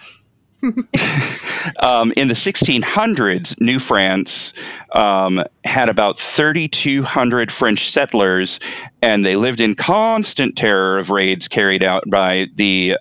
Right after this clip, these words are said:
Iroquois Indian, um, Jesuit missionaries,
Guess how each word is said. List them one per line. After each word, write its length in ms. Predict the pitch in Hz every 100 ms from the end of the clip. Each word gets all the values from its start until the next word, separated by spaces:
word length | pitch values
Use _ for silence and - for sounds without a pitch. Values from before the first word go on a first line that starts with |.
| -
Iroquois 520 | 127 123 113 113 95 92
Indian, 560 | 98 90 90 87 92 - - - - -
um, 460 | 110 95 92 87 -
Jesuit 480 | - 127 120 131 -
missionaries, 1120 | 120 110 135 110 107 104 104 104 101 - -